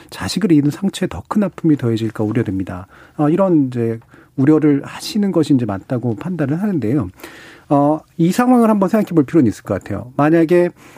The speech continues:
음, 언론이 보도를 해줌으로써, 어, 뭔가 이렇게 가치가 생겨나는 국면은 요 국면에서 어떤 걸까? 예를 들면 이제 일종의 가설을 까는 거죠.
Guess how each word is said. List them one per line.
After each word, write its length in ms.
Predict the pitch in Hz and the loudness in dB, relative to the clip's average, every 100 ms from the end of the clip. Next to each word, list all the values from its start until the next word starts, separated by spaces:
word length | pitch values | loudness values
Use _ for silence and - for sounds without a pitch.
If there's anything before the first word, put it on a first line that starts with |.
| - _ - | -20 _ 2
음, 400 | 131 127 131 131 | 4 6 6 4
언론이 540 | 127 139 190 233 226 - | 4 4 6 6 6 2
보도를 540 | 135 139 185 196 190 | 2 4 2 2 0
해줌으로써, 800 | 190 190 170 160 147 - 185 226 - - _ _ _ - | 0 0 2 2 0 -2 -2 -2 -8 -20 _ _ _ -6
어, 340 | 113 113 110 | -2 -2 0
뭔가 220 | 131 170 160 | 2 4 2
이렇게 200 | 131 147 | 0 -2
가치가 440 | - - - 226 | -4 -6 0 0
생겨나는 540 | 220 208 196 180 175 | 2 2 4 4 4
국면은 480 | - 139 135 156 180 | 4 4 6 4 4
요 160 | 127 160 | 4 4
국면에서 380 | 185 165 131 151 | 4 2 2 -2
어떤 260 | - 143 | -2 -2
걸까? 320 | - 82 - - - _ _ _ - | -2 -8 -12 -14 -20 _ _ _ -2
예를 180 | 113 101 | 0 0
들면 300 | 90 87 101 | -4 -6 -4
이제 140 | 113 - | -6 -2
일종의 320 | 165 156 143 131 | 0 2 2 0
가설을 400 | 127 135 139 127 | -2 0 0 0
까는 300 | 156 156 127 | 2 2 2
거죠. 400 | 95 92 151 | -2 -2 -4